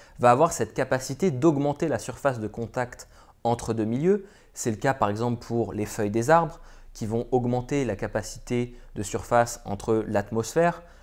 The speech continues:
avec lequel l'arbre va capter le C O deux, échanger aussi de l'eau, transpirer et puis absorber aussi l'oxygène. Mais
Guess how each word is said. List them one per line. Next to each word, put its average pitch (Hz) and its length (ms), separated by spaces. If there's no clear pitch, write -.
avec 107 260
lequel 113 400
l'arbre 113 340
va 98 140
capter 120 400
le 120 60
C 117 200
O 110 120
deux, 120 360
échanger 120 800
aussi 120 500
de 113 160
l'eau, 123 580
transpirer 120 840
et 107 80
puis 120 360
absorber 123 720
aussi - 260
l'oxygène. 110 640
Mais 143 260